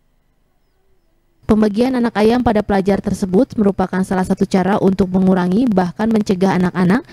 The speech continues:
pada ketergantungan gawai atau gadget. Selain untuk membangun karakter anak, pembagian anak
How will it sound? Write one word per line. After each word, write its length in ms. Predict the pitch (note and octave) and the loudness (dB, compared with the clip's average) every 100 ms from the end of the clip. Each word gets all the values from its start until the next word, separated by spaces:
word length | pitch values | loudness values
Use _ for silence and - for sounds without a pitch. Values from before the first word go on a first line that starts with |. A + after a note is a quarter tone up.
| - - | -20 -4
pada 240 | G#3+ F#3+ F#3+ | -2 0 -2
ketergantungan 720 | F#3+ F3+ F3 F#3+ C4 C4 C4 | -4 -2 -2 0 0 0 2
gawai 400 | A3 A3 G3+ G3 F#3+ | 2 4 2 0 -4
atau 240 | F3+ F3 | -4 -2
gadget. 320 | F3+ F3 E3 - - - - - _ - | -2 -2 -4 -8 -20 -20 -20 -20 _ -6
Selain 320 | - A3+ A#3+ | 0 2 2
untuk 240 | B3 C4+ | 0 0
membangun 400 | B3+ A3+ A3+ B3 | 0 2 2 0
karakter 400 | A#3+ G#3+ G#3 G#3 | 0 -2 -2 -2
anak, 320 | A3 F#3+ B3+ | 0 0 0
pembagian 480 | C#4 G#3+ F#3+ F3 F#3 | 2 2 2 0 -2
anak 240 | D3 F#3 | -2 -4